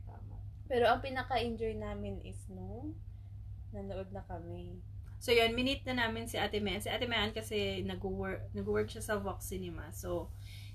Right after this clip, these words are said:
Speaker 3: every time na gusto naming manood,
Speaker 2: Ano ba yung
Speaker 3: nakaka-
Speaker 2: Vox Cinema sa mga hindi nakakaalam?
Speaker 3: Um, under siya ng Alpha Tame.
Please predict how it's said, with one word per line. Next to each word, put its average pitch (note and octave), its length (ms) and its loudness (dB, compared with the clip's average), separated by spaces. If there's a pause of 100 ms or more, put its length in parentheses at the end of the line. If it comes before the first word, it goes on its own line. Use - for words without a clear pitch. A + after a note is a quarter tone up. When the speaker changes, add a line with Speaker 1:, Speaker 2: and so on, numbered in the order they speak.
Speaker 3:
every A3 180 0
time A3+ 220 6
na A3 100 2
gusto A3 220 -2
naming G3+ 320 2
manood, E3+ 480 2 (400)
Speaker 2:
Ano - 240 0
ba F#3+ 160 6
yung C#4+ 160 4
Speaker 3:
nakaka- F#3+ 320 8
Speaker 2:
Vox - 0 - (100)
Cinema A#3 380 0
sa - 180 -4
mga G3+ 300 -6
hindi F#3 260 -8
nakakaalam? F3 1040 -6 (340)
Speaker 3:
Um, G#3 380 6
under A3+ 260 4
siya A#3+ 200 2
ng G3+ 100 2
Alpha G3+ 320 4
Tame. F#3+ 540 0